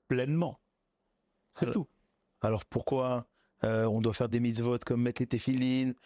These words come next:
Speaker 2: ou, euh, étudier la Torah au lieu d'aller aider les pauvres,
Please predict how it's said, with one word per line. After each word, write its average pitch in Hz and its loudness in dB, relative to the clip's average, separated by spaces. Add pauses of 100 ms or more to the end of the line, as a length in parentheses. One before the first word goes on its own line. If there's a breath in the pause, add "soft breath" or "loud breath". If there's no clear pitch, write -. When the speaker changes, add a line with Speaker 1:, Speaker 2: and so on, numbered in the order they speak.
(220 soft breath)
Speaker 2:
ou, 123 0
euh, 113 0
étudier 123 -2
la 123 0
Torah 127 0
au 160 0
lieu 127 0
d'aller 123 0
aider 117 -2
les 110 0
pauvres, 156 -2